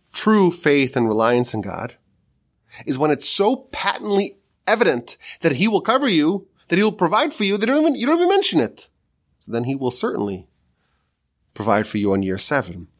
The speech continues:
The inside of the Shemitah is that even if you asked, even if you don't have reliance in God, he will cover for you. And of course, we have to give the disclaimer. This is a very high level, you know, reliance on God.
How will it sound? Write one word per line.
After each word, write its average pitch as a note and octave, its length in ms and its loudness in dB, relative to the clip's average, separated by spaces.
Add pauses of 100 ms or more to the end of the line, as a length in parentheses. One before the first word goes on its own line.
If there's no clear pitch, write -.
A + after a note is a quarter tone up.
(360)
The A2 260 -6
inside F#3 380 4
of C3 60 -2
the B2+ 60 0
Shemitah F#3 540 -2 (340)
is C#3+ 140 -2
that D#3 180 0
even D#4 300 0
if - 100 -2
you D#4+ 140 0
asked, F4 680 -2 (1160)
even D4+ 240 2
if A3+ 80 0
you A#3 80 2
don't G#3 240 2
have F3+ 440 0
reliance B2+ 360 -2
in G#2+ 80 -6
God, A2+ 280 -2
he A2+ 460 -6
will G2+ 320 -6
cover G2 320 -8
for - 160 -8
you. F#2+ 140 -4
And G2+ 100 -8
of G#2+ 80 -14
course, - 320 2 (600)
we - 80 -2
have G#2+ 80 -2
to G2+ 80 -6
give G2 200 -2
the F#2+ 120 -2
disclaimer. G2 440 -2
This C#3+ 180 -2
is A#2 60 -2
a G2 60 -2
very G2+ 200 0
high F2+ 180 -2
level, F#2 420 -2
you - 60 -12
know, D#2 100 -6
reliance G#2+ 520 -2
on F2 60 -12
God. A2+ 400 0